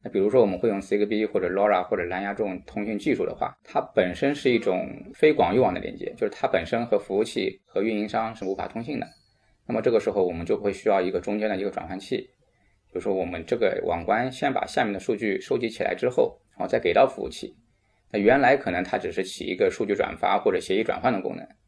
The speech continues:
就是做一个翻译，或者说把东西做一个 pass，就是做一个传递的功能。但现在的话，我们可能说，哎，中间这个角色我们会让它，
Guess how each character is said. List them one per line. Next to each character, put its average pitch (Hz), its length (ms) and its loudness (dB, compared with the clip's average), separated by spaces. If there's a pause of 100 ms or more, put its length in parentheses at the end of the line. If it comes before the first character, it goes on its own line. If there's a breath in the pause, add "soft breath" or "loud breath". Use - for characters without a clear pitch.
(180)
就 101 120 -8
是 - 80 -6
做 92 120 0
一 92 80 2
个 92 60 -2
翻 107 260 2
译， 107 120 -2
或 - 180 -4
者 - 100 -2
说 92 440 -2
把 - 220 -4
东 98 220 -2
西 92 260 -4
做 - 180 -4
一 92 40 0
个 95 100 -2
pass， - 240 -2
就 196 100 0
是 190 40 2
做 104 140 4
一 - 20 -2
个 101 60 0
传 98 220 -4
递 135 80 4
的 113 80 4
功 - 180 -6
能。 - 100 -20 (140)
但 101 140 -6
现 123 200 0
在 135 120 8
的 104 100 4
话， 101 180 2
我 - 120 -2
们 90 120 -4
可 92 140 -8
能 90 140 -6
说， 92 160 0
哎， 90 180 -2
中 107 220 -4
间 107 100 0
这 107 80 0
个 104 80 2
角 - 220 -2
色 - 120 -2
我 90 120 0
们 85 160 -10
会 98 180 -2
让 101 180 -2
它， 101 380 -4